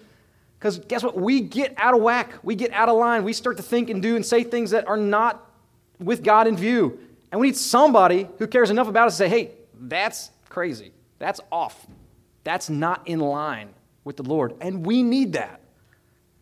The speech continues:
And then one of the most precious ways that Jesus has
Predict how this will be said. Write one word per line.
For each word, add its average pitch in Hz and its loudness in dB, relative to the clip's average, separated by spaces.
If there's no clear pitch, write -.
And 127 -8
then 131 -4
one 135 -6
of 131 -4
the 131 -6
most 131 -4
precious 156 -6
ways 117 -10
that - -20
Jesus 120 -10
has 123 -16